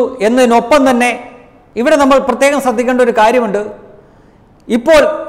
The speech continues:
ഇവിടുത്തെ കൗമാരക്കാരും യുവാക്കളും ഒക്കെ, നമുക്കറിയാം, ഇവിടെയുള്ള തൊണ്ണൂറ് ശതമാനം, ആ, യുവാക്കളിൽ,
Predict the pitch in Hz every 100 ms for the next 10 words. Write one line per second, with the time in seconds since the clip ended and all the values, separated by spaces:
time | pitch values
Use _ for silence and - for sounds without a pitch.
0 | 220 277 285 277 240 - - 220 254 269
1 | 269 262 254 240 214 247 240 269 233 -
2 | 185 - - - - 185 220 240 247 226
3 | - - 185 240 247 233 240 226 220 254
4 | 262 254 233 233 233 220 - - - -
5 | _ _ _ _ - 185 190 226 247 247
6 | 196